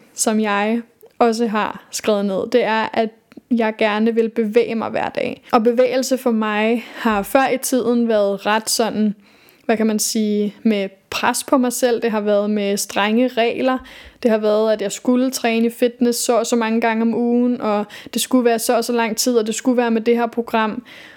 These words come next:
Hvor nu er bevægelse blevet meget mere selvkærligt for mig. Det er blevet meget mere,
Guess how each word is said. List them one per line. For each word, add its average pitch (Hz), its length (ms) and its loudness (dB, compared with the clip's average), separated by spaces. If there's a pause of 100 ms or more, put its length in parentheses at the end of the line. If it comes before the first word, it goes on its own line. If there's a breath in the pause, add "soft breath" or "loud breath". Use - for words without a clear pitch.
(120)
Hvor 233 240 4
nu 254 260 2
er 269 60 0
bevægelse 240 580 0
blevet 214 500 2 (120 loud breath)
meget 220 300 2
mere 202 160 0
selvkærligt 214 640 -2
for 220 180 0
mig. 214 180 0
Det 233 60 2
er 220 40 0
blevet 220 200 2
meget 220 300 2
mere, 220 500 2